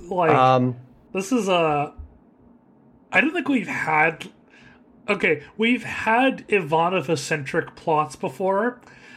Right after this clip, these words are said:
Speaker 1: This is by far the best one.
Speaker 2: Yeah.
Speaker 1: Considering that we've had one plot of her jerk-ass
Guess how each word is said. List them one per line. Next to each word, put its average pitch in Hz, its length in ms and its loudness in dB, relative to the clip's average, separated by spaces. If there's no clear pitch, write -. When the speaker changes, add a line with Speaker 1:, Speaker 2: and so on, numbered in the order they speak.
Speaker 1:
This 208 200 -2
is 233 120 4
by 202 220 2
far 185 280 0
the 165 100 -2
best 143 460 -2
one. 139 240 -14
Speaker 2:
Yeah. 113 180 0
Speaker 1:
Considering 185 480 -4
that 185 180 0
we've 160 240 0
had 151 580 0
one 185 360 0
plot 202 460 2
of 165 280 2
her 170 240 -6
jerk-ass 165 680 -2